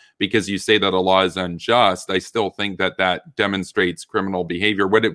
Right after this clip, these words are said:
what it really demonstrates is it demonstrates a,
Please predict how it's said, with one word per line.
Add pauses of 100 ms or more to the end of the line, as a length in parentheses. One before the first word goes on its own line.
what
it
really
demonstrates
is
it
demonstrates (460)
a,